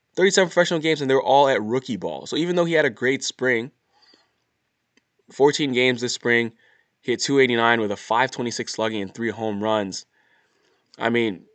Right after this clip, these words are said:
thirty-seven games at rookie ball indicates that you could use some more seasoning 'cause you don't wanna read too much into spring training numbers. And it's not like they need him right now. You know, it would be different if they had a need at shortstop, but they have Adalberto Mondesi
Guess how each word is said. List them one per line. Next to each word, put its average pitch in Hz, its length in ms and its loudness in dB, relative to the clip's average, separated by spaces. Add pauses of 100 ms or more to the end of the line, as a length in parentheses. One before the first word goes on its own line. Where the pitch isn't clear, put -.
(100)
thirty-seven 151 520 4
games 123 320 0
at 107 160 0
rookie 113 260 -6
ball 104 460 -4 (760)
indicates 139 400 -2
that 123 80 0
you 123 140 -4
could 120 160 -6
use 117 160 -4
some 117 100 -8
more 107 160 -4
seasoning 95 420 -8
'cause 107 120 -12
you 107 60 -6
don't 123 120 -4
wanna 123 160 -2
read 110 200 -8
too 113 120 -8
much 104 140 -6
into 104 120 -8
spring 104 280 -10
training 101 320 -8
numbers. 90 420 -14 (640)
And 104 180 -4
it's - 140 -4
not 107 100 -2
like 107 140 -6
they 107 100 -6
need 110 220 -4
him 104 260 -6 (340)
right 98 220 -4
now. 95 400 -6
You - 100 -12
know, 104 120 -4
it 107 60 0
would 110 100 -4
be 110 120 -6
different 117 420 -2
if - 280 -6 (380)
they 110 180 0
had 110 240 2
a 98 60 -2
need 110 200 -2
at 98 120 -2
shortstop, 123 560 -2
but 104 260 -6 (260)
they 113 120 -2
have 127 180 2
Adalberto 110 540 -2
Mondesi 107 560 -4